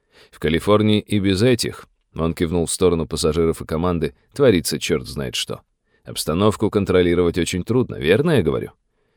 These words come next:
"Верно", — нехотя процедил сквозь зубы лейтенант. "Не усугубляйте положение бойней на этой лохане.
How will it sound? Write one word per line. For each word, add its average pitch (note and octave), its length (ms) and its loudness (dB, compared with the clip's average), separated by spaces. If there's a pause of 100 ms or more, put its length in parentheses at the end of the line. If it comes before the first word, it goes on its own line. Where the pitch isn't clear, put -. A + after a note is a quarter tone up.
(140)
"Верно", — G#2+ 580 2 (420)
нехотя E2 480 2
процедил E2+ 420 0
сквозь E2+ 280 0
зубы D#2+ 260 0
лейтенант. D#2 500 -4 (540)
"Не E2 160 2
усугубляйте A#2+ 680 4
положение A#2+ 640 6
бойней G#2 440 4
на F2 220 0
этой F2 280 -2
лохане. D2+ 600 -2